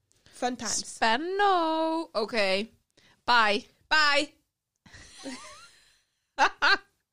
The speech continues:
Speaker 2: Takk fyrir að hlusta í dag. Sjáumst síðar.
Speaker 1: Sjáumst í næstu viku. Þá er komið júní.
Speaker 2: Er skrítið að við segjum sjáumst eða eigum við að segja heyrumst?
Speaker 1: Heyrumst. Ég segi aldrei heyrumst.
Speaker 2: Nei.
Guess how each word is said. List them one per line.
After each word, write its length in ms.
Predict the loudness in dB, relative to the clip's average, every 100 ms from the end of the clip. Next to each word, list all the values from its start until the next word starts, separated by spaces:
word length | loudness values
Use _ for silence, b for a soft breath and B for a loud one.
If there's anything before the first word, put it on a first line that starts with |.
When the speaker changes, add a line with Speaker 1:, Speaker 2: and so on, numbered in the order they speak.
| B B -12 -14 B B B B B _
Speaker 2:
Takk 220 | -16 -8
fyrir 140 | -8
að 100 | -6
hlusta 380 | -6 -8 -8 -8
í 80 | -8
dag. 460 | -6 -4 -4 -4 -6
Sjáumst 840 | -8 -8 -6 -6 -6 -10 -14 -16 _ _ _ _
síðar. 400 | -10 -8 -8 -10 -16
Speaker 1:
Sjáumst 520 | -14 -12 -12 -14 -14
í 80 | -14
næstu 300 | -14 -12 -14
viku. 240 | -12 -12 -12 -14 _ _ _ _ _ _ _ _ _ _ _
Þá 40 | -10
er 140 | -8 -6
komið 220 | -6 -4
júní. 300 | -4 -4 -8 -12
Speaker 2:
Er 120 | -10 -8
skrítið 400 | -6 -6 -4 -4
að 100 | -4
við 80 |
segjum 280 | -4 -6 -6
sjáumst 420 | -6 -6 -6 -6
eða 140 | -4 -4
eigum 140 | -4
við 40 | -4
að 80 |
segja 160 | -6 -8
heyrumst? 480 | -6 -6 -6 -10 -6
Speaker 1:
Heyrumst. 840 | -2 0 0 -2 -4 -8 -16 -20 _ _ _
Ég 180 | _ -10
segi 260 | -8 -8 -10
aldrei 280 | -12 -14 -18
heyrumst. 640 | -14 -12 -12 -14 -16 -16
Speaker 2:
Nei. 220 | -12 -10